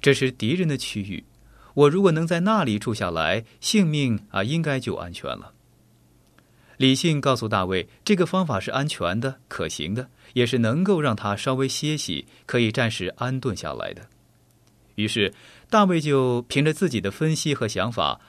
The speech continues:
而没有求问神的心意和指示，就擅自离开了以色列国境。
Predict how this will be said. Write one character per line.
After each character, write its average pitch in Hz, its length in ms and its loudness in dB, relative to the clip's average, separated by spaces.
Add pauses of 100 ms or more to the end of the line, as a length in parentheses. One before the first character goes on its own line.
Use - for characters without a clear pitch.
而 143 120 4
没 190 140 4
有 147 120 2
求 110 240 -2
问 135 180 -2
神 107 360 -2
的 123 120 -2
心 190 280 0
意 143 100 0
和 110 140 -6
指 78 240 -8
示， - 260 -4 (220)
就 117 200 2
擅 151 280 2
自 104 160 -4
离 95 200 -4
开 113 200 -2
了 98 220 -2
以 85 160 -6
色 98 160 -8
列 80 120 -10
国 - 180 -12
境。 - 220 -14